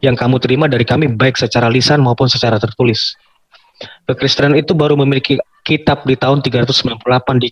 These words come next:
Kartago. Bayangkan, tiga ratus sembilan puluh delapan itu berarti sekitar tiga ratus tahun setelah kebangkitan Yesus, ke-, kekristenan baru punya kitab.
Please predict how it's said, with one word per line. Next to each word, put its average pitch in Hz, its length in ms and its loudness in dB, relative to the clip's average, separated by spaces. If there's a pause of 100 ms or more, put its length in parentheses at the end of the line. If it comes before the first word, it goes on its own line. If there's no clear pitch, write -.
(200)
Kartago. 117 560 0 (1120)
Bayangkan, 123 400 0
tiga 123 240 0
ratus 131 160 0
sembilan 127 160 4
puluh 131 160 2
delapan 151 160 2
itu - 80 -2
berarti 127 220 0 (100)
sekitar - 400 -4
tiga 127 320 0
ratus - 240 -2
tahun 139 240 2
setelah 123 400 0
kebangkitan 120 400 0
Yesus, 123 320 0 (240)
ke-, 120 240 0
kekristenan 135 400 0
baru 123 240 0
punya 120 160 2
kitab. 113 240 -2